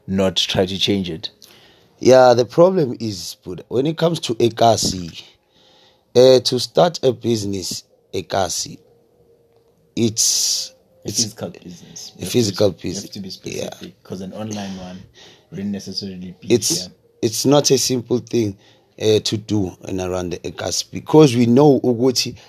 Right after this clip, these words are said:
Speaker 2: abantu mostly kune-unemployment rate. And when it comes to that, uh, usually you have to a-, also u-, be respected
Speaker 1: Yeah.
Speaker 2: ekasi. You have to ukuthi uspanise ikhemi, some of them.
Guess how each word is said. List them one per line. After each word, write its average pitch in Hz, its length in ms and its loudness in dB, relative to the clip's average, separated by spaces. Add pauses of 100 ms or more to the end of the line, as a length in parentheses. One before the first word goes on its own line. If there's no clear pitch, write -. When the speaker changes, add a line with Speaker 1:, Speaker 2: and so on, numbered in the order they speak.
(140)
Speaker 2:
abantu 107 640 2 (200)
mostly 110 500 -4
kune-unemployment 101 1300 -4
rate. - 340 -14 (580)
And - 340 -4
when 123 200 2
it 135 120 2
comes 151 260 2
to - 160 -6
that, 113 400 0
uh, 104 440 0 (380)
usually 117 560 0 (140)
you 113 240 4
have 160 140 6
to 147 260 -2
a-, 127 60 0 (120)
also 135 480 2
u-, 113 200 -4 (440)
be 139 300 0 (180)
respected 120 800 0 (380)
Speaker 1:
Yeah. 98 180 -14 (140)
Speaker 2:
ekasi. - 420 -12 (480)
You 110 160 4
have 175 120 6
to 180 140 4
ukuthi 156 300 2
uspanise 165 560 4
ikhemi, 113 480 2
some 120 240 -4
of 98 120 -12
them. 87 200 -16